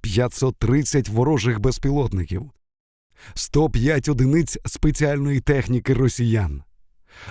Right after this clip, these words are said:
Знищено сто сімдесят два склади боєкомплекту, двісті тридцять один склад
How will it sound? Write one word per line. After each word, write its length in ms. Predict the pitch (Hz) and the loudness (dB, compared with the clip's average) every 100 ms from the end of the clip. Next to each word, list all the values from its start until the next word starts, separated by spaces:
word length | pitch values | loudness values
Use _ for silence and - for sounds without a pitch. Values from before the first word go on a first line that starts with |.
| - | -6
Знищено 720 | 90 104 123 131 - 127 127 | -4 0 0 0 0 0 0
сто 220 | - 143 | 0 0
сімдесят 460 | 135 127 117 135 113 | 2 2 2 0 -2
два 260 | 101 127 131 | 0 0 0
склади 460 | - 113 135 113 | -2 -2 0 0
боєкомплекту, 920 | 113 117 - 110 107 139 139 - 123 - - - _ _ _ _ _ 110 - | 2 0 2 0 2 0 0 0 -2 -4 -14 -18 _ _ _ _ _ -16 -2
двісті 520 | 98 143 151 - 156 | 2 2 0 0 0
тридцять 420 | 147 156 151 131 | 2 0 0 0
один 260 | 135 147 139 | 2 2 0
склад 460 | - 120 143 120 | -2 0 0 -2